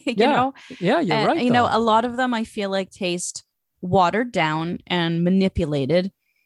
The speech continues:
Speaker 2: And I think that there's really this disconnect for people who are looking to have a healthier lifestyle, but still want to incorporate wine into that.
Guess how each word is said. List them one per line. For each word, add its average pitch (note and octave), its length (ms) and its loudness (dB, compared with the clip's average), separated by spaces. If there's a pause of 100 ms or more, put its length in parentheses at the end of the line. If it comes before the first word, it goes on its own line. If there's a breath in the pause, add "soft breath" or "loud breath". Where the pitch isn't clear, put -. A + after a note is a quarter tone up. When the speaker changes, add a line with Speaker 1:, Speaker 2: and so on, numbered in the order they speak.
(180)
Speaker 2:
And F#3 380 2
I G3+ 120 0
think A3+ 280 -4
that A#3+ 220 -4
there's G#3 500 0
really G3+ 420 2
this F3+ 440 0
disconnect G3+ 960 0 (100)
for F#3 680 2
people A#3+ 480 -2
who G#3 360 -6
are E3+ 520 0 (280 soft breath)
looking G3 580 0
to - 180 -2
have F3+ 240 0
a F3 40 -2
healthier A#3 520 -2
lifestyle, D3 640 -4
but - 200 -2
still G3 380 2
want E3 400 2
to D#3 380 -6
incorporate D#3+ 680 -2
wine D3 460 0
into C#3 340 -4
that. - 240 -4